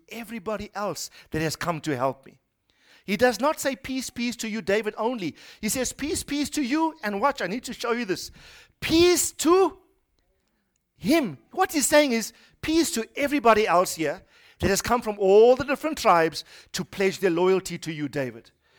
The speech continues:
What Amasai is saying is, "I'm not only committed to you and your peace, I'm committed to the peace of everybody in this house." You see? People love me, I hope. Yeah?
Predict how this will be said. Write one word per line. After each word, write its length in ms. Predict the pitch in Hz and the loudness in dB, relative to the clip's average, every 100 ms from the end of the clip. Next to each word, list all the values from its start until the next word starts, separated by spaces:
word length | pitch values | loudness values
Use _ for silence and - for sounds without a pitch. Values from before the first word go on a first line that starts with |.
| _ _ _ | _ _ _
What 180 | - 285 | 0 0
Amasai 600 | 320 208 190 - 233 254 214 | 2 0 0 0 0 0 0
is 160 | 165 | -2
saying 260 | - 214 202 | 0 0 0
is, 180 | 170 - - - | -6 -8 -20 -6
"I'm 240 | 170 151 | -4 0
not 180 | 190 330 | 0 0
only 260 | - 262 285 | 0 0 0
committed 520 | - 254 202 190 180 | -2 0 0 -2 -6
to 100 | 185 | -8
you 380 | 165 190 262 160 | -4 -2 -2 -2
and 160 | - 170 | -6 -2
your 200 | 175 196 | 0 0
peace, 460 | - 214 165 - - - - - | -2 -10 -10 -12 -14 -18 -20 -2
I'm 200 | 185 226 | 0 2
committed 480 | 240 196 190 202 202 | 0 -2 0 -2 -4
to 100 | 180 | -6
the 100 | 165 | -8
peace 340 | - 208 202 | -6 -6 -4
of 160 | 151 - _ - | -6 -10 _ -2
everybody 640 | 285 254 226 160 147 170 | 0 2 2 2 2 -2
in 120 | 143 | -6
this 180 | 131 127 | -8 -8
house." 640 | - 117 - - - - - _ _ _ _ _ _ _ _ _ | -10 -12 -12 -16 -16 -18 -20 _ _ _ _ _ _ _ _ _
You 120 | - 165 | -10 -8
see? 300 | - 339 - _ _ _ _ _ _ | -6 -8 -12 _ _ _ _ _ _
People 280 | - 294 269 | -4 -2 2
love 240 | 196 240 202 | 2 2 0
me, 260 | 214 285 _ _ _ _ _ | -6 -8 _ _ _ _ _
I 60 | 110 | -10
hope. 260 | 151 - _ _ _ _ _ _ _ _ _ _ _ _ | -8 -8 _ _ _ _ _ _ _ _ _ _ _ _
Yeah? 320 | 139 180 277 | -4 -4 -4